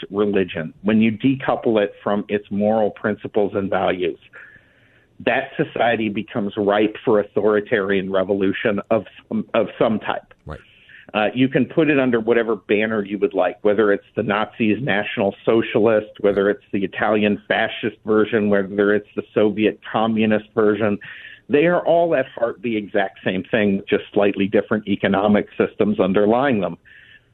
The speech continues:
Speaker 1: They are, uh, author-, authoritarian dictatorships that are top-down driven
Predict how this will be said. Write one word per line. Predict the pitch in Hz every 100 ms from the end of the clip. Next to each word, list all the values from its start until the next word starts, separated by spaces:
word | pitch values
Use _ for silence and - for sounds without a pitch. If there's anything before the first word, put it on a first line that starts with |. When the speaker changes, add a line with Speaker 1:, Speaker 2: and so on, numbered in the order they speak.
| _ -
Speaker 1:
They | 117
are, | 110 113 -
uh, | 120 - -
author-, | 120 - - 139 139 147 - 113
authoritarian | 117 104 - 143 135 143 - 123 117 117 110
dictatorships | 104 98 - 98 92 - 98 98 - - - - _ -
that | 110
are | 104
top-down | - 127 120 - 117 98 104
driven | 101 101 82 82 104